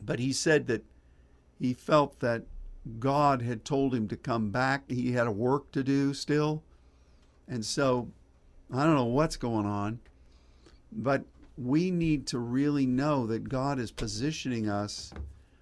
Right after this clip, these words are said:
We've been faithful in manifesting these gifts and these identities, but I think I really know that God is taking us into a new terrain of, of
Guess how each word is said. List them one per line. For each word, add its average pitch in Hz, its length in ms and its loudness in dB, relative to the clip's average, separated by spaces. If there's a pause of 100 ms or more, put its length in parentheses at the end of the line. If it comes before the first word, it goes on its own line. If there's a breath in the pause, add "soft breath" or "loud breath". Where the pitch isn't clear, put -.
(120)
We've 135 220 2
been 131 200 0
faithful 147 800 0
in 117 300 -2
manifesting 120 1040 -2
these 110 480 -6
gifts - 680 -2 (760 loud breath)
and 123 200 -2
these 120 240 0
identities, 117 920 0 (680 soft breath)
but 123 120 0
I 135 140 4
think 165 320 0 (100)
I 123 120 2
really 143 360 4
know 139 260 4
that 110 180 -2
God 131 260 2
is 120 140 -4
taking 156 420 2
us 117 200 0
into 113 240 0
a 113 40 0
new 135 220 4
terrain 120 800 0 (920 soft breath)
of, 120 520 -2 (100)
of 113 320 -2